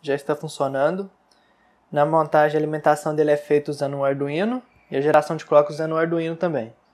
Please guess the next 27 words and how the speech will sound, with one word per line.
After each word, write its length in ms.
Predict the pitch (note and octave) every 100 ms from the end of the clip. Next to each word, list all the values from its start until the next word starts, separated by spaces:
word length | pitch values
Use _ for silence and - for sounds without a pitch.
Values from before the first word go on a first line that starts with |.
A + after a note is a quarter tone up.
| _ _ _ _ _ _ _ _ _ _ _ _ D3+
Ele 160 | C#3+
tá 100 | C#3+
ligado 400 | D#3 D3 D3 C#3+
aqui, 220 | D3 -
tá 160 | D3 D3+
zerado, 600 | D3 D3+ C#3+ E3+ G3 G3+ _
ele 140 | D3 D3
tá 100 | D#3+
pausado. 540 | - F3+ D#3 B2+ A#2
Pra 140 | - D3+
ele 100 | D3+
começar 340 | D#3+ D#3 D#3
a 40 |
funcionar, 500 | D3 D#3+ D#3+ D3 C#3
eu 80 | F#3
vou 180 | E3+ E3+
clicar 380 | E3+ F3 - D3+
no 60 |
botão 360 | D3+ D#3 D3+ D3+
pause 400 | D3 C#3 D3 D3
aqui, 340 | - F#3+ A#3+ _ _ _ _ _ _ _ _ _ _ _ _ _ _ _
que 80 | -
ele 100 | D3
tem 140 | D#3
os 100 | D3+
botões 420 | C#3+ D#3 D3+ D3+ C#3+
pause, 600 | - D3 F#3+ G3+ A#3